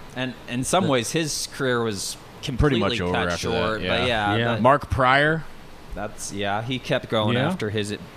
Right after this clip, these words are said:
Speaker 1: injury, but yeah, he had a really
Speaker 2: Um,
Speaker 1: great
Speaker 2: trying to
Speaker 1: start.
Speaker 2: think, yeah,
Speaker 1: One
Speaker 2: like
Speaker 1: of the other ones that came to mind was, and this guy had a great career, don't get me wrong, but Mickey Mantle tore up his knee relatively early in his career, and a lot of people would, said that
Speaker 3: Yeah.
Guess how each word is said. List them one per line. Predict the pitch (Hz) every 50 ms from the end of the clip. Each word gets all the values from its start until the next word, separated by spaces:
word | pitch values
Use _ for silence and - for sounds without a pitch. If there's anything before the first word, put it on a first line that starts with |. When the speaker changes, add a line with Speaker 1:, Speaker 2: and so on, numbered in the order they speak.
| - -
Speaker 1:
injury, | 110 104 101 95 101 98 95 101
but | 104 101 98
yeah, | 101 110 104
he | 98 107 113
had | 110
a | 117
really | 123 127
Speaker 2:
Um, | 131 131 131 131 131
Speaker 1:
great | 127 120
Speaker 2:
trying | 117 - - 143 151
to | 143 113
Speaker 1:
start. | -
Speaker 2:
think, | - 117 117 104 87 - -
yeah, | 101 101 92
Speaker 1:
One | 90
Speaker 2:
like | 139 160 202
Speaker 1:
of | 214
the | 185
other | 160 156 165 156
ones | 151 143 131
that | 123 113 -
came | 143 139 127
to | 123
mind | 120 117 113 113 117 117 117 117 113 107 95 - - - -
was, | - 117 117 117 117 110 107
and | - 127 131
this | 131 -
guy | - 143 120
had | 110 127 123
a | 104
great | 87 - 110 120 117 104
career, | - - 120 113
don't | 107 107 110 113
get | 117 113
me | 110 110 101 95
wrong, | 95 101 104 110 123 147
but | 139 - - -
Mickey | 107 117 139 - 170 127
Mantle | 113 107 113 117 113 104 98 95 - - - - - - - - - - -
tore | - - 156 165 170
up | 156 135
his | 151 123 107 107
knee | 117 123 127 120 120 113 110 104 110 113 - 120 110
relatively | 113 127 135 131 123 - 127 110 117 110 98
early | 87 110 113 117 117 113 107
in | 101 95
his | 110 107 98
career, | - - - 110 110 113 113 110 107 101 101 95
and | - 110 113
a | 110
lot | 127 139
of | 139 -
people | 135 110 - 110 110
would, | 107 104 -
said | - - - 120 113 107
that | 110 104 101 95 - - -
Speaker 3:
Yeah. | 87 90 95 98 95